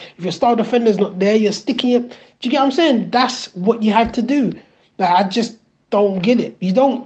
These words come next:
wh-, when your goalkeeper gets injured and you ain't got a replacement goalkeeper in goal, you, you,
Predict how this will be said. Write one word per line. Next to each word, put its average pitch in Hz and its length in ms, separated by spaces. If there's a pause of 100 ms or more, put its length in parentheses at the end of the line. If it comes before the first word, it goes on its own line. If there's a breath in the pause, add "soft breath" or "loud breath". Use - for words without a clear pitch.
(100)
wh-, 180 280
when 240 140
your 254 100
goalkeeper 254 480
gets 190 180
injured 196 280
and 185 120
you 202 60
ain't 208 140
got 185 160
a - 20
replacement 196 460
goalkeeper 180 600 (280 loud breath)
in 190 100
goal, 170 380 (180 loud breath)
you, 185 200
you, 180 100